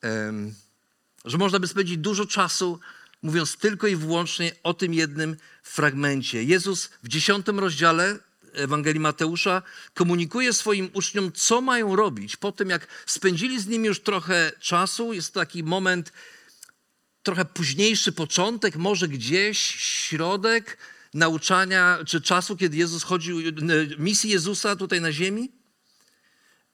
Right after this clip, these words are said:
Jezus pokazuje to, co mają robić i z czym to się będzie wiązało.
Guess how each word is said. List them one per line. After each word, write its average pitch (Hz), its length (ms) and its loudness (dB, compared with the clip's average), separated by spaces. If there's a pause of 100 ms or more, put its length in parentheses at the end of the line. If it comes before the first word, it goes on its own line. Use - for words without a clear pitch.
(300)
Jezus 240 240 2
pokazuje 208 560 2
to, 180 480 -2 (1120)
co - 140 -2
mają 175 200 4
robić 113 540 -2 (600)
i 135 60 -2
z - 60 0
czym 185 180 2
to 180 80 -2
się 160 120 0
będzie 160 280 0
wiązało. 147 640 0